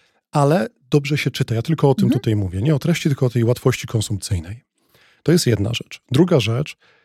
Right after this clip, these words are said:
Speaker 1: czytanie książek idzie nam dużo sprawniej,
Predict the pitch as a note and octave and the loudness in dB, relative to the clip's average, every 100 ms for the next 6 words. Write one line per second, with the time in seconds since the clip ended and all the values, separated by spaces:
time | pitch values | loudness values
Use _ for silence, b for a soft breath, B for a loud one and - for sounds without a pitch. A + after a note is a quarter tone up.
0 | _ _ - A2+ F3+ F#3 - B2 G#2+ C3 | _ _ -2 2 4 2 0 0 0 0
1 | F#3+ - - - C3 B2 A#2 A2+ C#3 D#3 | -2 -4 -6 0 2 2 0 0 2 4
2 | A#2 - A2 G2+ F2 G#2+ F#3 | 2 0 -2 -2 -2 0 0